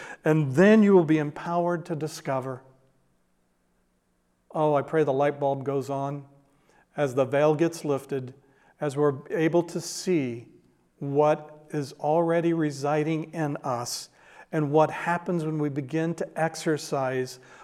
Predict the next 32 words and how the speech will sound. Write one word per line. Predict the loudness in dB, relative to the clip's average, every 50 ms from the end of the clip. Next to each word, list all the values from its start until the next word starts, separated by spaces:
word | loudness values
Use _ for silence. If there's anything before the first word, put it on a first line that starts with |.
| -16 _
whatever | 0 2 2 2 2 -2 -2 -2 2 2 2
measure | 2 2 0 0 0 0 0 0 0 0 0
of | 0 0
faith | 0 0 0 0 0 -2 -4
that | -6 -4 -2
we | -2 -2 -2
have | -2 -4 -4 -4 -4 -6 -8 -12 -16 _ _ -20 -20 -20 -20 _ -8 -6
to | -4
see | -4 -4 -2 0 2 4 4 6 4 2 0 -4 -8 -6 -4 -4 -4 -4
<laughs> | -8 -14 -18 -20 -8 -4
what | -2 2 4 6 4 4
happens. | 4 4 4 4 4 4 0 -2 -4 -4 -8 -10 -14 -18 -20 -20 -20 _
Here | -8 0 4 8 8 10 10 10 8 6 6 6 8 8 8
are | 8
the | 8 8 6
experiences | 6 4 2 -2 -2 2 2 4 6 6 4 4 2 0 2 2 2 2 0 -4 -10 -14 -18 -18 -8 -2
of | 0 0 2
the | 4 4
believers. | 4 6 4 6 6 4 4 2 2 0 0 -2 -4 -10 -18 -20 -20 -20 -20 -18 -4 0
The | 2 2
great | 2 0 2 6 10 12 12 12 10 8 4
magnitude | 4 6 8 10 10 8 8 8 6 6 6 4 4 6 8 8 8 6 4 2 -4 -10 -20 -8 _ -2
of | 0 2
the | 4 4 4
astonishing | 4 4 2 -2 -2 0 2 2 4 2 2 0 -2 -2 -2 0 0
love | 2 2 2 2 2 2
of | 0 0 -2 -4
Christ | -6 -2 0 0 2 2 0 -2 -6 -10 -16 -18 -16 -14
in | -12 -12 -10
all | -10 -8 -8 -6 -8
its | -8 -10 -10
dimensions. | -10 -10 -10 -10 -10 -12 -14 -16 -18 -18 -18 -20 -20 -20 -20 -20